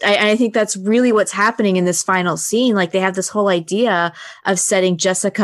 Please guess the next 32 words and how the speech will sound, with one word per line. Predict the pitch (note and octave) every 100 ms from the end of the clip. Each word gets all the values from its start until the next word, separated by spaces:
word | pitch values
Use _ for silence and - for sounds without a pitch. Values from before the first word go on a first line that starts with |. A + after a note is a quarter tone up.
| F#3
up | F3 E3+
as, | - E3
like, | F3+ E3+ D#3+
this | E3+ E3 - - _ _ _ _ -
captured | - G3+ G#3 G#3 A3+ G3 -
prin-, | - A#3 -
like, | F#3+ E3
this | G3
princess | - B3+ A#3+ A#3 -
captured | A3 G3+ G#3+ F#3+
by | E3+
savages, | - G3+ G3+ G3 D#3+ D#3+ D#3 D#3+ - _ _ _ -
um, | F#3 F3+ E3+ E3 D3+
so | - - F#3+ F3+
that | F3+ E3+ - F#3
Dai | F#3+ F#3
Song | - G3+ G#3 G3
can | F#3+ F3+
come | G3+ F3+
in | F3 E3+
and | D#3+
rescue | E3 A3+ - A3 F3
her | D#3+ - - G3 _ _ _ _
and | - F3+
get | F3+ F3+
his | F3+ -
cake. | A#3 B3+ D3 - - - _ _ _
And | G3 G3
it's | G3 F#3+ - - - - _ _ _ _ F#3+ E3 E3 -
bizarre | A3+ G#3 A3+ A#3+ A3+ G3 F3+ F3+
and | G3 F#3
gross, | E3 F3 A#3 G3 D#3 E3+ - -